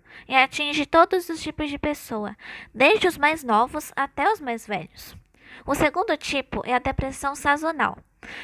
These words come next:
que, como o próprio nome diz, altera com as estações do ano. Interessante, né? Ela é normalmente relacionada ao inverno e é mais comum em locais onde ele é mais longo. E a explicação para isso é a falta de exposição ao sol,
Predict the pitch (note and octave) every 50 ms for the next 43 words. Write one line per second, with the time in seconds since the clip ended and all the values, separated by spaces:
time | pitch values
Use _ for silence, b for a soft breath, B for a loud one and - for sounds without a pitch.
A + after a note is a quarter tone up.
0 | B B B D4 D4 - - D#4+ E4 F4 E4 E4 - D#4+ F4 F4 - F4 D#4 C#4+
1 | B3 A3+ G#3+ G#3 G#3+ - C4 C4 A#3+ A3 - - - - - B3+ C4+ C4+ _ -
2 | C4+ B3+ C4 C#4+ D#4 D4+ - D4+ D4 D#4 D4 - - C#4+ D4 - D4+ D4 D4 D4
3 | - D#4+ E4 D4+ C4+ B3 A#3+ B3 - _ - A#3+ B3+ B3+ - C#4 C#4 F#4+ A4 -
4 | - G4+ F4 C#4+ C#4 - C#4 C4 B3+ C4 C4+ D#4 - _ _ _ _ _ - B
5 | B B B B B B B B B - - B3+ C4+ C#4+ D4 D4 D4 C#4+ D4+ D#4
6 | E4 E4+ D#4+ D#4 C#4+ C#4+ D4 D#4 - - D4+ D4+ D4+ D4+ D#4+ E4+ - - D#4+ D4+
7 | C#4+ C4 B3 B3+ B3+ C4+ C#4+ C#4 - C4 C4 C4 C#4+ D4+ D#4+ E4+ C4 C4 A3+ A3+
8 | F#3+ E3+ - A3 - B B B B B B B B B - C4+ C4+ C4+ C4 B3+
9 | C4 C4+ D4+ - - - D#4 C#4+ C4+ C4 B3+ C4+ C#4+ D4+ C#4+ D4+ C#4+ C4+ C4+ C4+
10 | - B3+ A#3+ A#3 B3+ C#4 C#4+ C#4+ C4+ C4+ C4 C4 B3+ B3 B3 B3 B3+ C4 C4+ D#4
11 | D#4+ - C4+ A#3 G#3 F#3+ F#3+ G#3 F3+ F3 - B B B B B B - C4+ C#4+
12 | - - - D4 - D4 C#4 C#4+ - D#4+ E4+ - D#4+ C#4 B3 A#3 B3 C#4 C#4 C4
13 | - - B3+ - - A#3 C4+ D4+ D#4 - - - D4 D4 D4+ D#4 - D4 B3 C#4
14 | C#4+ - - D#4 D4+ D#4 D4 D4+ - D#4 D4 D4+ D#4+ F#4+ F#4 - - E4 C4+ A#3+
15 | B3+